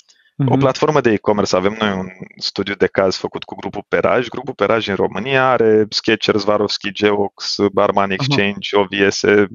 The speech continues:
Speaker 1: au multe
Speaker 2: Ok.
Speaker 1: magazine prin mall-uri.
Speaker 2: Ok.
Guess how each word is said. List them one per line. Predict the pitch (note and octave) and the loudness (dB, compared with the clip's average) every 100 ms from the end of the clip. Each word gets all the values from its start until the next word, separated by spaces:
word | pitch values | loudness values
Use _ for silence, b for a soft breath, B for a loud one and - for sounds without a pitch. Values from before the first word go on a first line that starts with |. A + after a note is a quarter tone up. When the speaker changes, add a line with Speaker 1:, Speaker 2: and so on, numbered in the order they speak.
| - | -4
Speaker 1:
au | - D#3 C#3+ C#3 | 0 2 2 0
multe | F#3+ F3 D#3+ D3 | -2 0 2 0
Speaker 2:
Ok. | |
Speaker 1:
magazine | B2 B2 C#3 C#3+ | 2 0 0 -2
prin | A#2+ B2 A#2+ | 0 -2 -2
mall-uri. | F#2 D#2 G#1+ - - - _ | -4 -4 -6 -16 -20 -20 _
Speaker 2:
Ok. | D3+ C3 | -6 -4